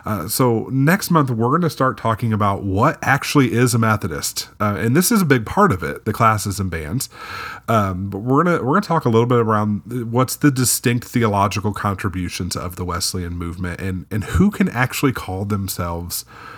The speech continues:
a Methodist, um, in this, this new day for, for the people called Methodists with everything that's happened. We're, we're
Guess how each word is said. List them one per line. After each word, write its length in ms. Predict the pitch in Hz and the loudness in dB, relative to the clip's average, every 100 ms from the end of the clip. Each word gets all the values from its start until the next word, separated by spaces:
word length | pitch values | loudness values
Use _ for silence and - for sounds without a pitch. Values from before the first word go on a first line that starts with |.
| - - | -14 -6
a 60 | |
Methodist, 680 | 98 87 - - 60 - - - - - - | -4 -4 -4 -6 -4 -6 -8 -14 -16 -14 -12
um, 460 | - 92 85 80 82 - - | -6 -4 -4 -6 -10 -14 -4
in 240 | 107 104 | 0 0
this, 320 | 98 107 - - - | 2 0 -2 -8 0
this 280 | 131 139 | 4 4
new 360 | 120 117 127 120 | 4 4 4 4
day 420 | 101 92 82 76 | 0 -2 -2 -6
for, 580 | - 104 95 87 85 - _ | -6 -2 -2 -2 -4 -8 _
for 160 | - 113 | -2 -2
the 80 | 95 | 0
people 280 | 104 98 | -4 -6
called 220 | 92 98 87 | -6 -4 -4
Methodists 460 | 85 - 85 87 | -6 -6 -8 -6
with 120 | 95 | -6
everything 260 | 92 95 90 | -4 -4 -4
that's 120 | 90 | -6
happened. 400 | - 80 - 87 | -4 -6 -6 -4
We're, 260 | 101 101 - | -2 -2 -2
we're 320 | 117 110 107 | 0 2 2